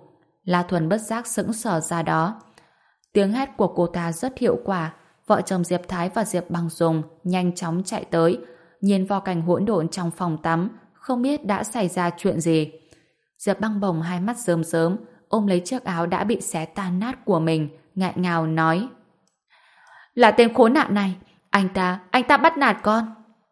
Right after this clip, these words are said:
"Cái gì?" Đường Thiên nghe thế, đầu óc lập tức trống rỗng. Bà ta vô cùng tức giận, chỉ vào La Thuần rồi mắng:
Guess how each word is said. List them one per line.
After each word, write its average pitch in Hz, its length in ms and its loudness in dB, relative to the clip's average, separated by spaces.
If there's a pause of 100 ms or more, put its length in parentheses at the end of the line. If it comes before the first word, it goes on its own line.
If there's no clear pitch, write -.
(1300)
"Cái 226 160 8
gì?" 233 240 2 (800)
Đường 180 220 2
Thiên 165 240 -4
nghe 165 200 -4
thế, 170 300 -2 (260)
đầu 180 200 0
óc 233 200 -2
lập 185 260 0
tức 160 180 -2
trống 165 200 -2
rỗng. 185 260 -2 (440)
Bà 196 180 0
ta 180 320 -4
vô 220 240 -2
cùng 165 220 0
tức 240 140 -6
giận, 180 200 0 (340)
chỉ 190 180 0
vào 175 200 -2
La 175 180 0
Thuần 170 300 -2
rồi 165 180 0
mắng: 160 320 0